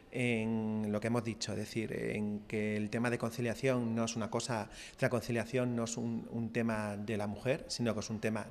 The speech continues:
de dos, es decir, de la respu-, incluso digo más de la sociedad en general, es decir, tanto las administraciones como las empresas deben facilitar la conciliación laboral y familiar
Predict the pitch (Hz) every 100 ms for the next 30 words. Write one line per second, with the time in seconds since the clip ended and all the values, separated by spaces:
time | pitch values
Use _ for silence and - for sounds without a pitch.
0 | - 104 131 - - - 113 - 117 113
1 | 107 - 117 - - 143 135 131 127 151
2 | 160 147 123 120 117 127 - 117 139 147
3 | 127 123 110 101 101 110 - - - -
4 | - 113 113 110 110 107 - - 117 117
5 | 113 117 - 135 139 135 147 131 120 110
6 | 113 135 135 156 156 117 120 127 127 -
7 | 120 117 131 143 127 113 120 107 101 120
8 | 123 120 120 156 - - - - - -
9 | - - - - - - 139 139 120 120
10 | 131 156